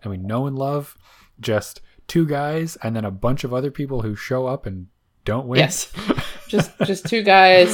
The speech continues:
Speaker 2: single round, winner takes all nation <laughs> election.
Speaker 1: Exactly. Winner takes all, even though neither of them get over fifty percent of the vote.
Speaker 2: No.
Speaker 1: Um,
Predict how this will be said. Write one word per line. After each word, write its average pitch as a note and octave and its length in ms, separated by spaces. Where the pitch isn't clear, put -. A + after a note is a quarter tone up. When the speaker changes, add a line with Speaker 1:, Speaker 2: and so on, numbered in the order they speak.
Speaker 2:
single G3+ 400
round, E3+ 440
winner F3 260
takes E3+ 380
all D#3 520
nation - 320
<laughs> - 160
election. D#3+ 320
Speaker 1:
Exactly. G#2 440
Winner B2+ 260
takes D3+ 280
all, C3+ 240
even A2+ 240
though G#2+ 160
neither G#2+ 320
of G#2 60
them G#2 120
get G2+ 140
over F#2+ 180
fifty G2 240
percent G2 280
of F2+ 60
the F#2+ 60
vote. D3+ 280
Speaker 2:
No. C#3 500
Speaker 1:
Um, F#2+ 520